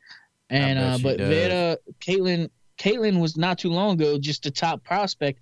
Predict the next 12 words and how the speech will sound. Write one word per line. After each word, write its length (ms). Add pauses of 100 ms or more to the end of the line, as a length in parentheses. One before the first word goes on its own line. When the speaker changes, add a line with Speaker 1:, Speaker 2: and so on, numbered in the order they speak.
(420)
Speaker 1:
Uh, 360 (200)
even, 480
even, 480
um, 560 (320)
Amanda 420
Nunes 380
was 120
saying 380 (220)
she 220
deserves 460
the 100
fight. 420